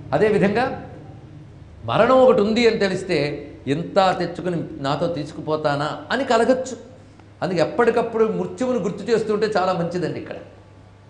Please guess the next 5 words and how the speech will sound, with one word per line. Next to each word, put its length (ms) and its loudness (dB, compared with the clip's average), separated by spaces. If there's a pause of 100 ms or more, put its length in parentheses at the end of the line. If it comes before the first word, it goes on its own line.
(260)
అందుకే 240 -4
"స్మరణిత్యం 800 0
అనిత్యతాం" 680 0
అన్నారు 220 -2
పెద్దవాళ్ళు. 460 2